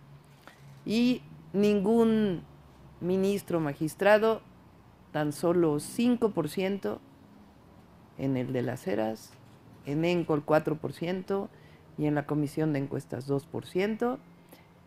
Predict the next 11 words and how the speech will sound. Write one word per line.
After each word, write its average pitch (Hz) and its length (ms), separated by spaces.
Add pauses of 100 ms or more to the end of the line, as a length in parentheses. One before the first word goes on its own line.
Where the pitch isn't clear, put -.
(140)
Y 156 160
no 175 220
sabe, 170 280
no 147 200
contestó, 156 720
once, 180 400
cuatro 151 540 (100)
y 139 60
nueve 120 420
por - 140
ciento. - 200